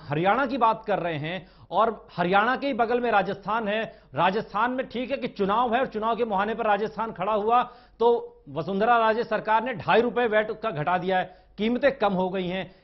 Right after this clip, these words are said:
क्या ये मांग विपक्ष जो है हरियाणा में भी कर रहा है? शीला जी, आपसे मेरा सवाल है और जितेंद्र, आपसे भी।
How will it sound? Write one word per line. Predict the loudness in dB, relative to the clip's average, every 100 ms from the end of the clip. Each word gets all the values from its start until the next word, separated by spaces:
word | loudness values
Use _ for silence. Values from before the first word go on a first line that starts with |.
| _ 4
क्या | 6
ये | 6 4
मांग | 6 4 2
विपक्ष | -2 0 0 -2
जो | -2 0
है | 0 0
हरियाणा | 0 2 2 2
में | 0
भी | -2
कर | 0 0
रहा | 2
है? | 2 0 -8 _ -2
शीला | 2 4
जी, | 4
आपसे | 2 0 0
मेरा | 0 0
सवाल | 2 4
है | 4
और | 2
जितेंद्र, | -2 0 0
आपसे | 0 -2 -4
भी। | -6